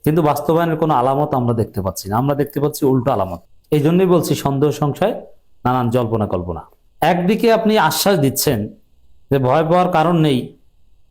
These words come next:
আপনারা ভোট কেন্দ্রে যাবেন, আর একদিকে সেনাবাহিনীর কাছে গোপনীয় ভিডিও বিএনপির হাতে তুলে দিচ্ছেন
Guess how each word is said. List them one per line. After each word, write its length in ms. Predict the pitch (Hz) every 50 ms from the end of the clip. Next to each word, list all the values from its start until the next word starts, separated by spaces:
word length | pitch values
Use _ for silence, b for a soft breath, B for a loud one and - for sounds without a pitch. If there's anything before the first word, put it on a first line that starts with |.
| - -
আপনারা 300 | - 123 120 - 151 151
ভোট 200 | 139 131 139 135
কেন্দ্রে 240 | - 156 151 151 156
যাবেন, 420 | 151 139 127 117 117 110 95 92 - - - _ _ _ _ _ _ - - _ _ _ _ _ - - _ _ _
আর 160 | - 143 143 147
একদিকে 580 | 160 151 151 170 175 185 180 131 143 - - - -
সেনাবাহিনীর 720 | - - - 175 185 196 196 202 190 196 202 196 202 185
কাছে 320 | 190 190 185 185 - 190 185
গোপনীয় 560 | 156 143 151 151 156 170 185 180 180 185 185
ভিডিও 600 | 143 120 135 139 135 143 139 123 107 104 - - -
বিএনপির 440 | 120 127 151 170 180 175 180 185
হাতে 200 | 160 156 156 156
তুলে 260 | 135 - 135 123 123 120
দিচ্ছেন 380 | 113 107 - - - - 95